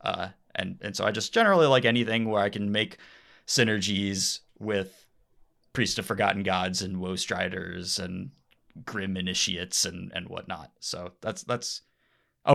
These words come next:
so that's, that's my, like, one of my favorite general areas, especially for limited and cube stuff, is,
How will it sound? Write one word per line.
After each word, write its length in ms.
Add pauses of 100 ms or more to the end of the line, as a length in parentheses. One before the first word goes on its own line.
(360)
so 260
that's, 300
that's 220
my, 200
like, 380 (240)
one 140
of 40
my 80
favorite 360
general 400
areas, 500
especially 460
for 340
limited 580 (360)
and 220
cube 300
stuff, 640 (240)
is, 680